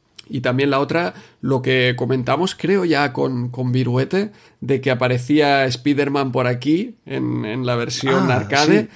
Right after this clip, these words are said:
Speaker 2: sí,
Speaker 1: Pues
Speaker 2: sí,
Speaker 1: en la
Speaker 2: sí,
Speaker 1: versión
Speaker 2: sí.
Speaker 1: de Amstrad también, eh, supongo la de Spectrum también, pero claro, debe ser más difícil porque no aprecias los colores,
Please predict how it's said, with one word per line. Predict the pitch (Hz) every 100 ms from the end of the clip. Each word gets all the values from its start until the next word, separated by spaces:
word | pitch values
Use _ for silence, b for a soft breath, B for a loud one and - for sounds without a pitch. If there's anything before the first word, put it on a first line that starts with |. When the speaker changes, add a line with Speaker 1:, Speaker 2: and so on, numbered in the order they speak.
| B
Speaker 2:
sí, | -
Speaker 1:
Pues | 120
Speaker 2:
sí, | 156
Speaker 1:
en |
la | 120
Speaker 2:
sí, |
Speaker 1:
versión | 120 123 143
Speaker 2:
sí. | 165
Speaker 1:
de |
Amstrad | 165 170 185 165 160
también, | 135 135 160 180 139
eh, | - 123 117
supongo | 120 127 151 196
la | 160
de | 131
Spectrum | 123 170 - 165 151
también, | 135 135 160
pero | 160 127
claro, | 156
debe | 147 151
ser | 160
más | 156 160
difícil | 147 147 147 165
porque | 156 131
no | 131
aprecias | 127 127 135 123
los | 123 123
colores, | 131 127 139 190